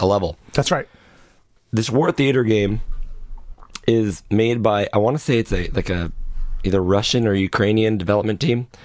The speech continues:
Speaker 1: but they make all these Plague games. Have you heard of, like, Plague Inc or Plague?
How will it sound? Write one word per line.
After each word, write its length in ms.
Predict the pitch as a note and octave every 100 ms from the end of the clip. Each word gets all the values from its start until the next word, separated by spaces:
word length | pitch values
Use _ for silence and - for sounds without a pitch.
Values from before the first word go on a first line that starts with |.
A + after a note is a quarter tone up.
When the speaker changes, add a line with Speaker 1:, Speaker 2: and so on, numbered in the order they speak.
| - - - _ _
Speaker 1:
but 80 | -
they 100 | C3
make 200 | C3+ C3
all 120 | B2+ A2+
these 300 | A#2 A2 - -
Plague 340 | - A#2 A#2+ B2+
games. 360 | C3 C3+ D3
Have 100 | G#2+
you 100 | G#2+
heard 100 | B2
of, 80 | F#2+
like, 220 | G2+ -
Plague 320 | - G#2+ A2+
Inc 320 | G#2 A#2 A2 G2
or 100 | F2
Plague? 560 | - G#2 G#2 G2+ G#2